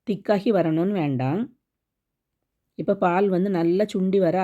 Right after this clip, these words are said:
ஆரம்பிச்சிட்டு, சைடுல உள்ளதெல்லாம் நல்லா ஆடையெல்லாம் எடுத்து விடுங்க. அப்பனா டேஸ்ட் ரொம்ப நல்லாயிருக்கும். இந்த பாலை வந்து இப்ப நம்ம இறக்கிடலாம். பால் வந்து சூடா இருக்கும்போதே பிரெட் மேல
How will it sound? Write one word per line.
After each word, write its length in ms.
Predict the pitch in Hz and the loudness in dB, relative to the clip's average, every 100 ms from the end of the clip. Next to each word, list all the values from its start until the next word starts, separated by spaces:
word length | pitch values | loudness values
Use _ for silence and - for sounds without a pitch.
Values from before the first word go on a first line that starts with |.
| 160 | 0
ஆரம்பிச்சிட்டு, 420 | 165 165 - 185 220 | -2 -4 -4 -6 -4
சைடுல 360 | 202 165 190 202 185 | -2 -2 -2 -2 0
உள்ளதெல்லாம் 420 | 170 160 165 202 170 | 0 0 0 -2 -2
நல்லா 240 | 180 196 170 | -2 0 0
ஆடையெல்லாம் 420 | 170 170 160 185 185 | 0 0 0 0 0
எடுத்து 200 | 165 - 175 | -2 -2 -2
விடுங்க. 240 | 139 160 190 | -2 -2 -2
அப்பனா 220 | 175 185 185 | -4 -6 -2
டேஸ்ட் 340 | 170 170 185 165 | -4 -4 -4 -2
ரொம்ப 220 | 175 202 170 | -2 -2 -2
நல்லாயிருக்கும். 560 | 147 151 135 151 214 302 _ _ _ _ - | 0 -2 -4 -4 -4 -6 _ _ _ _ -8
இந்த 80 | 180 175 | -2 0
பாலை 260 | 175 202 180 | 0 2 0
வந்து 140 | 190 | 0
இப்ப 120 | 214 196 | 0 -2
நம்ம 140 | 185 196 156 | 0 0 0
இறக்கிடலாம். 640 | 160 - 147 131 135 208 277 _ _ _ _ _ _ - | -2 -4 -4 -2 -2 -4 -6 _ _ _ _ _ _ -6
பால் 260 | 165 185 202 | -2 0 2
வந்து 160 | 185 214 | 2 0
சூடா 280 | - 202 208 202 | 0 0 2 2
இருக்கும்போதே 440 | 190 175 170 190 190 | 0 0 2 2 2
பிரெட் 220 | 180 170 175 | 0 0 0
மேல 180 | 180 | 2